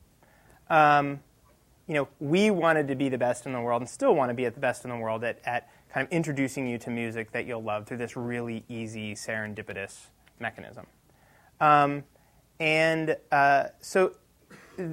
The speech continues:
there are opportunities that come our way all the time that have potentials to be big markets. You know, uh, uh, one example is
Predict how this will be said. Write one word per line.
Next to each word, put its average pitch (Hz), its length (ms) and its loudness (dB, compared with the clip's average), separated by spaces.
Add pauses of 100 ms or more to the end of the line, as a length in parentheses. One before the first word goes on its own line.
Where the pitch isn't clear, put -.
(140)
there 208 220 6
are 269 100 10
opportunities 185 420 2
that 147 100 -2
come 160 160 -2
our 151 60 4
way 139 200 4
all 151 200 6
the 139 80 -4
time 123 480 -4
that 117 100 -4
have 135 120 0
potentials 127 500 -8
to - 60 -14
be 117 180 -8
big 117 260 -10
markets. - 500 -8
You 123 80 -16
know, 117 120 -10
uh, 113 280 -8 (560)
uh, 120 300 0
one 143 240 0
example 147 340 -2
is 165 160 -4